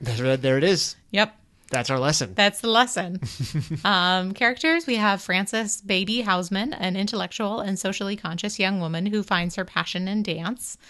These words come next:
Speaker 2: Johnny Castle, a dance instructor and swoon factory. Penny, Johnny's dance partner and girl who seriously picked the wrong
Speaker 1: Yeah,
Speaker 2: guy.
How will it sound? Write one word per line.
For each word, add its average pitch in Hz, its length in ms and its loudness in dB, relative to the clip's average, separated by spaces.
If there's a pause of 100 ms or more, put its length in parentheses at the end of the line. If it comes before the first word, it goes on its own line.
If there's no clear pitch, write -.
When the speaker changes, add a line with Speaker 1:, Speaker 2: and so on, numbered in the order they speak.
(320)
Speaker 2:
Johnny 208 260 4
Castle, 247 500 0
a 190 180 0
dance 180 300 -4
instructor 208 460 -2
and 202 240 0
swoon 190 320 -2
factory. 160 720 -2 (520)
Penny, 208 360 0
Johnny's 175 360 -2
dance 180 240 -4
partner 208 460 -2
and 180 260 -2
girl 175 200 0
who 254 160 -2
seriously 180 680 0
picked - 260 -4
the 175 140 2
wrong 160 300 0
Speaker 1:
Yeah, - 80 -2
Speaker 2:
guy. 196 500 -2